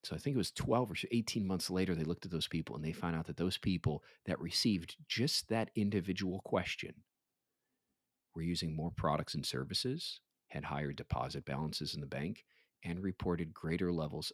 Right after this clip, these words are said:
of customer satisfaction. And what you start to take away, not, not only is the power of that research,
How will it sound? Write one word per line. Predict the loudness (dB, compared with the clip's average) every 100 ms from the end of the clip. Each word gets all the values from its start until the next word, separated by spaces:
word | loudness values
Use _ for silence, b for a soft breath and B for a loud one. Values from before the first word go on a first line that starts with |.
| -8
of | -8
customer | -6 -6 -6 -6
satisfaction. | -4 -4 -4 -4 -4 -4 -6 -8 -14 -16 _ _ _ _ _ _ _ _ _ _ _ _ _ _ _ _ -8
And | -4
what | -2
you | 0
start | 2 2
to | 2
take | 2 2
away, | 2
not, | 2 0 -2 _
not | 0 4
only | 6
is | 4
the | 4
power | 4 6 6
of | 4
that | 0
research, | 0 0 0 -4 -6